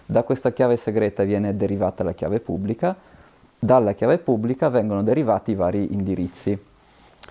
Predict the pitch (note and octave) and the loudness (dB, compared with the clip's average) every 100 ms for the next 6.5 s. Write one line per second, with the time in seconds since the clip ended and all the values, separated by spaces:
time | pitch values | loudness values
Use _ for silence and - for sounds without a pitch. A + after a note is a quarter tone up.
0 | - - - A2+ - B2+ G#2+ A2 C3 B2 | -20 -20 -8 -6 0 0 2 2 2 0
1 | A#2+ A#2+ A2+ G#2 G2+ G2+ A2 G2 - A2 | 0 0 0 -2 -2 0 0 -2 -2 0
2 | G2 F#2+ F#2+ G2 - C3+ A2+ G2+ - C3 | 0 -2 -6 -8 -10 -6 -4 -6 -4 -4
3 | D3+ E3 A2+ F#2 G#2 A2 C3 B2 F#2+ G#2+ | -2 -4 -4 -4 -2 0 0 0 -2 -2
4 | G#2 A2 B2 A2 - D#3+ A#2+ G#2+ G#2 G#2 | -4 -4 -4 -6 -6 -4 -4 -4 -4 -2
5 | C#3 D3 G#2 F#2+ - G2+ F#2+ F2+ F2+ F#2 | -2 -2 -2 -2 -6 -6 -4 -4 -4 -8
6 | - F#2 F#2 F#2+ G2 | -8 -6 -4 -4 -4